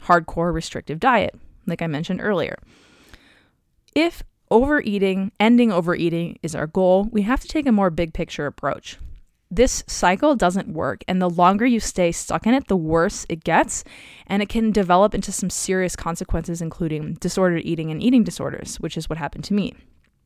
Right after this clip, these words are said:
So instead, what we need to do is we need to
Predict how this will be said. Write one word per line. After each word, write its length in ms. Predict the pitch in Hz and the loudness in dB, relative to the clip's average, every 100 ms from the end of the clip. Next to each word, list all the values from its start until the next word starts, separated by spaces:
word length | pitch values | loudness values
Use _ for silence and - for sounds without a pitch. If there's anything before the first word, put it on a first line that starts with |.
| _ - | _ -16
So 300 | - 269 254 - - - - _ _ - | 0 4 4 4 -8 -20 -20 _ _ 0
instead, 340 | 240 - 349 | 2 2 2
what 140 | 247 | 2
we 80 | 233 | 4
need 180 | 214 226 | 4 2
to 100 | 254 | 0
do 180 | 190 190 | 0 2
is 140 | 185 175 | 2 0
we 100 | 180 | 0
need 320 | 190 220 196 | 0 -2 -4
to 440 | - 185 175 170 | -4 0 2 0